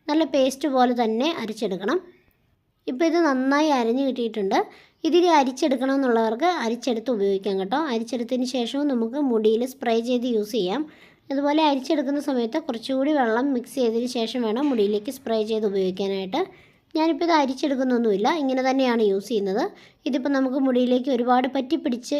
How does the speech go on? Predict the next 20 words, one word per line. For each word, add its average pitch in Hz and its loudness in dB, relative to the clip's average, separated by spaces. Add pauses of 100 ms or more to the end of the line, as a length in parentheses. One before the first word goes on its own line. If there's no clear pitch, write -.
(120)
ഇരിക്കുന്ന 233 0 (120)
രീതിയിലൊന്നുമല്ല, 220 2 (100)
നല്ല 254 0 (100)
പേസ്റ്റ് 240 0
പോലെ 247 2
തന്നെയാണ് 214 0
അരഞ്ഞ് 190 0
കിട്ടിയിരിക്കുന്നത്. 185 -2 (720)
ഇനി 311 4
നമ്മൾ 339 4 (100)
നേരത്തെ 294 2
തിളപ്പിച്ച 269 0 (180)
ആ - 2 (120)
തേയില 247 2
വെള്ളം 254 4
കൂടി 269 0
മിക്സിയുടെ 262 -2
ജാറിലേക്ക് 240 2
ഒഴിച്ചിട്ട് 220 -2 (140)
ഇത് 247 -2